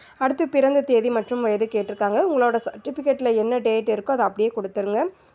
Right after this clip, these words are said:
அடுத்து வகுப்பு, கம்யூனிட்டி வே கேட்டிருக்காங்க, நீங்க எந்த வகுப்பை சார்ந்தவங்கன்ட்டு அதை கொடுத்துருங்க. அடுத்து கல்வி தகுதி, நீங்க என்ன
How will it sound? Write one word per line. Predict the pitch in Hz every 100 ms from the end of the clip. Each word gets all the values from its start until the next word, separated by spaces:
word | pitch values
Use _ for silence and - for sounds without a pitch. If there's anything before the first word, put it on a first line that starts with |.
| _
அடுத்து | 247 247 269
வகுப்பு, | 240 233 247 226
கம்யூனிட்டி | 233 233 269 269 226 240
வே | 208 196
கேட்டிருக்காங்க, | 208 190 196 208 262
நீங்க | 294 240
எந்த | 214 220 226
வகுப்பை | 214 208 226 226
சார்ந்தவங்கன்ட்டு | 208 202 202 196 190
அதை | 285 220
கொடுத்துருங்க. | 202 202 214 196 208 359 - - - -
அடுத்து | 254 262 330
கல்வி | 262 240 277
தகுதி, | 277 226 220 214 - -
நீங்க | 233 233
என்ன | 220 233